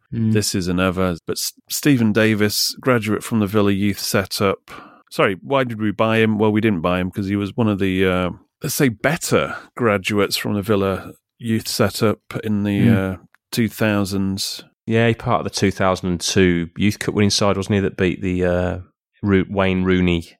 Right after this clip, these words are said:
Speaker 2: Everton.
Speaker 3: uh, Everton side, yeah, with the, you know, the Moore brothers and Liam Ridgewell and Peter Whittingham.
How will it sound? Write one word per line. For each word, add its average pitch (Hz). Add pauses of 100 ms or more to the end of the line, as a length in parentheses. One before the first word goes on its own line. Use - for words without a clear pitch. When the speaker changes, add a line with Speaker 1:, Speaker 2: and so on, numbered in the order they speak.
(220)
Speaker 2:
Everton. 92
Speaker 3:
uh, -
Everton 101
side, 98
yeah, 98
with 95
the, 87
you 98
know, 92
the 90
Moore 92
brothers 90
and 92
Liam 90
Ridgewell 90
and 82
Peter 80
Whittingham. 98